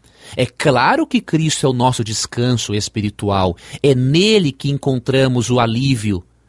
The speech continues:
às pressões psicológicas, alívio emocional. Entretanto, amigo ouvinte, o próprio Cristo, que é o nosso descanso espiritual, ele descansou no sábado, de acordo com Lucas quatro dezesseis.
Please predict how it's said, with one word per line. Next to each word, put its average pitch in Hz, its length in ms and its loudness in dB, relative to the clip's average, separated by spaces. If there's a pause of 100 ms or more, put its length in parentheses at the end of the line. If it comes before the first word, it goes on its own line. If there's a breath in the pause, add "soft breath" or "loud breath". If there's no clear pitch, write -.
às 127 180 -4
pressões 131 400 0
psicológicas, 120 1200 0 (220 loud breath)
alívio 143 440 2
emocional. 123 920 0 (300)
Entretanto, 151 680 2
amigo 202 260 2
ouvinte, 151 320 2
o 143 60 4
próprio 196 480 0
Cristo, 175 480 0
que - 100 -2
é 135 40 4
o 139 80 2
nosso 143 300 0
descanso 139 560 0
espiritual, 113 800 0 (120)
ele 175 240 2
descansou 180 580 0
no 202 80 0
sábado, 175 580 -4 (300)
de - 100 0
acordo 156 220 2
com 156 140 0
Lucas 156 320 2
quatro 156 280 2
dezesseis. 165 680 -2